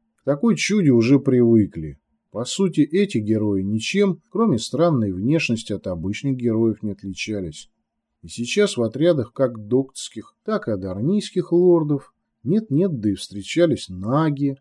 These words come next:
мана-змеи и прочие чуть-герои. А вот то, что дикая чуть, живущая в лесах да пустошах, научилась соображать, хитрить и даже сбиваться в отряды, явление недавнее.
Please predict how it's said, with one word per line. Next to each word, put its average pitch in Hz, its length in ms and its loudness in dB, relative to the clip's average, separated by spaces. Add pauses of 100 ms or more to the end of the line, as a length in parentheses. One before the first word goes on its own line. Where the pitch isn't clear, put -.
(160)
мана-змеи 156 1160 2 (240)
и 214 100 -4
прочие 147 640 -4
чуть-герои. 127 880 -2 (460)
А 101 120 -4
вот 180 220 2
то, 202 120 0
что 185 200 -2
дикая 131 460 0
чуть, 107 320 -4
живущая 117 600 0
в 113 60 2
лесах 123 420 0
да 113 140 0
пустошах, 113 600 -6
научилась 110 580 -2
соображать, 101 840 -2
хитрить 117 720 -4 (300)
и 92 60 -16
даже 123 340 2
сбиваться 101 580 -2
в 92 60 -6
отряды, 104 600 0 (260)
явление 185 520 2
недавнее. 123 800 0